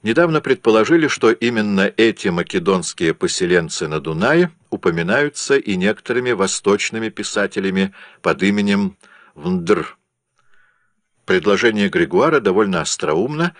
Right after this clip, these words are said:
но проблема Вндр требует дальнейшего исследования. Переселенцев вооружили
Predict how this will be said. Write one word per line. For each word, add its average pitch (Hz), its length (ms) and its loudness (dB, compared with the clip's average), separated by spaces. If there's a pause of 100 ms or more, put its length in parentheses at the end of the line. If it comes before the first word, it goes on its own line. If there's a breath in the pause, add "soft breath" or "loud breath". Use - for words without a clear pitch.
(160 loud breath)
но 82 140 -4
проблема 87 840 2
Вндр 82 560 -4 (300 soft breath)
требует 85 480 0
дальнейшего 80 640 -2
исследования. 69 760 -8 (1600 soft breath)
Переселенцев 156 800 2
вооружили 151 640 4